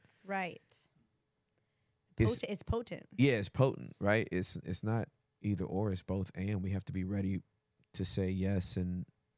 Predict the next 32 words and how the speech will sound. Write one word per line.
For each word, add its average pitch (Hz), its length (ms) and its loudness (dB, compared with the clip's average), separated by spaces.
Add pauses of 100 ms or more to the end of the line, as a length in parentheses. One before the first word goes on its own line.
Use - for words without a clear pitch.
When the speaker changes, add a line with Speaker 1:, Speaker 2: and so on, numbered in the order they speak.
(480)
Speaker 2:
ready 98 240 4
to 90 80 0
say 95 240 0
no, 95 340 -2
depending 95 400 0
on 95 160 -2
what 87 140 -2
he 95 140 -2
wants 92 300 -4
at 82 120 -10
the - 80 -18
time. - 360 -12
Speaker 1:
Yeah. 190 220 -12 (340)
Speaker 2:
I - 60 0
remember, 120 420 0
um, 90 540 0 (1120)
so 101 200 -4
in 87 100 -4
Acts 98 240 -4
four, 95 640 -2 (840)
one 90 140 -4
of 85 40 -2
my 87 120 -2
favorites, 87 840 -4 (1300)
uh, 78 440 -8 (1600)
Peter 98 260 -2
and 90 100 -2
John 92 240 0
had 90 160 0
just 90 300 -4
healed 90 340 -2
the 85 180 -6